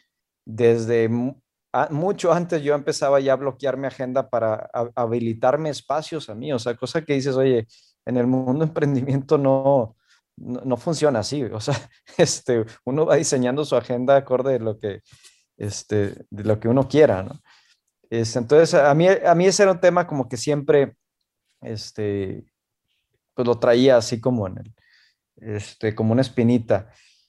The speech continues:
Y el otro tema que me, que me orilló también ya a regresar al emprendimiento fue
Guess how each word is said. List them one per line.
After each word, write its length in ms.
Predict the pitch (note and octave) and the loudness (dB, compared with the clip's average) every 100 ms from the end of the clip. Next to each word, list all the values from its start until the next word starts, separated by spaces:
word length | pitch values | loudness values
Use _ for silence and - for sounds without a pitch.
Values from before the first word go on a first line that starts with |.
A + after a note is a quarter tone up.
| _ _ _ | _ _ _
Y 120 | C3+ | 0
el 100 | C#3+ | 4
otro 260 | F#3 G3 F#3 | 4 4 2
tema 300 | F#3+ F3+ F3+ | 2 2 0
que 80 | E3 | 0
me, 340 | D3+ C#3 C#3 - | 0 0 -2 -4
que 120 | C#3 | -2
me 120 | C3+ | 0
orilló 380 | B2 B2 C3+ C#3+ | 0 0 0 0
también 320 | D3+ D3+ D3 | -2 -4 -2
ya 340 | D3 D3 C#3+ C3 | 2 4 4 2
a 20 | |
regresar 380 | B2+ A#2+ A2+ C3 | 0 -4 -2 -2
al 100 | C#3 | -2
emprendimiento 800 | C3 B2+ A#2+ A#2 B2 B2 A#2 B2 | -8 -8 -8 -6 -6 -6 -8 -10
fue 720 | - C3 B2+ B2+ C3 B2+ | -2 4 6 6 6 2